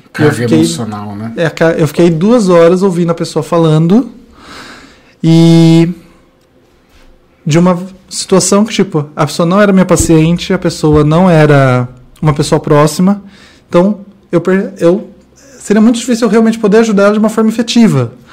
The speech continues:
Speaker 1: Então eu tive que lidar com a minha angústia, eu tive que lidar com a carga emocional, eu tive que lidar com a, a situação ali na,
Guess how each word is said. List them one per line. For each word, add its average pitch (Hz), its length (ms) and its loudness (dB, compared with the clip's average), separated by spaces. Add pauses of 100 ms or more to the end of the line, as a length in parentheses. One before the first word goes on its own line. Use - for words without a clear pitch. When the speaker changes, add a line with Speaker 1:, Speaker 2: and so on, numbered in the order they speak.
(840)
Speaker 1:
Então 160 320 2
eu 190 40 4
tive 185 200 -4
que 185 80 -6
lidar 165 240 2
com 165 100 0
a - 20 -2
minha 220 200 4
angústia, 202 680 2
eu 160 80 -2
tive 170 200 -4
que 180 100 -6
lidar 165 240 0
com 160 100 -8
a 147 40 -6
carga 202 240 0
emocional, 180 800 2 (640)
eu 160 60 -2
tive 185 220 -2
que 185 100 -4
lidar 175 300 2
com 165 340 -2 (640)
a, 160 100 -2 (440)
a 175 80 -4
situação 196 600 2
ali 214 160 6
na, 202 160 6